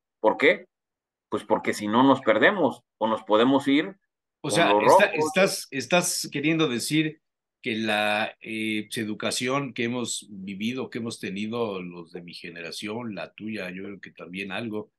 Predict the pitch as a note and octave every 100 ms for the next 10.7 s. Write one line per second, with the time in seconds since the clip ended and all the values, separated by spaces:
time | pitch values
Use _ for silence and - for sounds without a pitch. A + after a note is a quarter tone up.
0 | _ _ _ A2 F#2 - G#2+ A#2 A2 -
1 | G#2+ A2+ B2 B2 G2+ F#2 G#2+ A#2 A2+ F#2+
2 | F#2 F2 G2+ G2 G2 F#2 - C3+ A2+ B2
3 | A#2+ G2+ G#2+ B2 B2 A#2+ G2+ G2+ A2+ -
4 | G#2+ A2+ B2 A#2 A2 _ _ _ _ _
5 | G#2 G#2 A2 B2+ A#2 G2+ F2+ - - -
6 | F2+ F2 G2+ F2+ F#2+ F#2+ A#2 A#2 A2+ A2
7 | G2 G2 F#2+ G2+ A#2 F2+ F2+ E2 C3 G3
8 | _ - _ _ D#3 G#3+ A3+ D#3+ E3+ E3
9 | D#3 C#3+ D3 C#3+ A#3+ G#3+ D#3+ C#3+ C#3+ -
10 | G#3+ G3 F#3 G3+ F3 F3